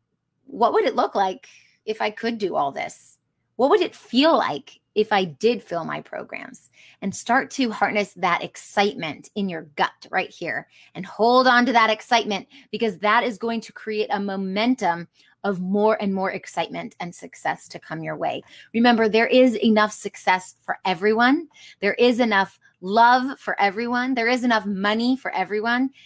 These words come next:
And I encourage you to remove these limiting beliefs. Now, if you found this helpful and you'd like some more business strategy and mindset strategy around building your online personal brand,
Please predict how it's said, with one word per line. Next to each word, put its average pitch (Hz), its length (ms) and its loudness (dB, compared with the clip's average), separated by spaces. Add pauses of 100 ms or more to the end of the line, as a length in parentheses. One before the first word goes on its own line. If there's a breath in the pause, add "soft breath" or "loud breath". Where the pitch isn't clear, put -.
(240 soft breath)
And 208 460 0
I 202 100 0
encourage 208 500 -2
you 196 300 0
to 190 440 -6
remove 185 300 -6
these 185 200 -6
limiting 175 280 -8
beliefs. 190 440 -8 (360 loud breath)
Now, 226 200 4
if 233 160 4
you 269 160 4
found 294 240 6
this 285 140 4
helpful 302 520 2
and 220 160 0
you'd 240 140 0
like 220 280 2
some 226 200 -2
more 220 160 2
business 214 420 0
strategy 214 540 2
and 180 120 -2
mindset 214 480 0
strategy 208 480 0
around 196 540 2
building 208 420 -2
your 185 240 -2
online 190 360 -2
personal 190 440 -6
brand, 190 520 0